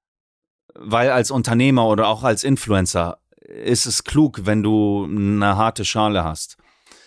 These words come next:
Und dann war ich da in Krakau auf dem Lufthan-, in der Lounge da, war ich vorher bei meinem Grab, bei meinem Vater und,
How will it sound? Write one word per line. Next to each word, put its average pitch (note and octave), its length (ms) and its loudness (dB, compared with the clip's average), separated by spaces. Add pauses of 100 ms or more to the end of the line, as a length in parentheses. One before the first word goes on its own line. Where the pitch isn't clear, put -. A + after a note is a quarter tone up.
(240)
Und G2+ 120 -6
dann G#2 140 -4
war E3+ 160 0
ich G3 140 -2
da E3+ 260 4
in B2+ 240 0
Krakau D3 600 2
auf A#2+ 220 0
dem A2+ 240 2
Lufthan-, C3+ 400 0 (120)
in G#2+ 80 2
der G#2 100 4
Lounge C3 420 2
da, C3 300 2 (1500)
war A2 140 2
ich A2 100 -4
vorher A#2+ 260 2
bei G#2+ 140 2
meinem G#2 240 2
Grab, G#2+ 300 0
bei G#2+ 120 -4
meinem G2 200 0
Vater A2+ 380 -2
und, G2+ 260 -4